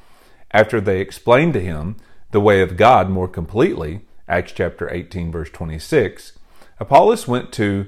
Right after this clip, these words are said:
Achaia and the city of Corinth and helped the Corinthian church greatly. It is then that the Apostle Paul, now on his third missionary journey,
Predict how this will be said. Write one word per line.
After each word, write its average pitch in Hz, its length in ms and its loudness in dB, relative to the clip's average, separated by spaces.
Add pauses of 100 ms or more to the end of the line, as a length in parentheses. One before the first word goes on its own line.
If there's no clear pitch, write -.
Achaia 90 600 2 (420)
and 135 120 0
the 139 60 0
city 101 320 -2
of 101 140 -4
Corinth 107 480 4 (480)
and 95 100 -4
helped 151 320 2
the 220 80 -4
Corinthian 117 680 -2
church 90 340 -6
greatly. 104 460 0 (840)
It 110 100 2
is 98 260 -2
then 113 340 2
that 95 160 -4
the 95 100 -4
Apostle 101 420 -2
Paul, 90 460 -6 (220)
now 113 300 4
on 101 240 -2
his 90 260 -4
third 202 280 0
missionary 87 520 -6
journey, 82 420 -8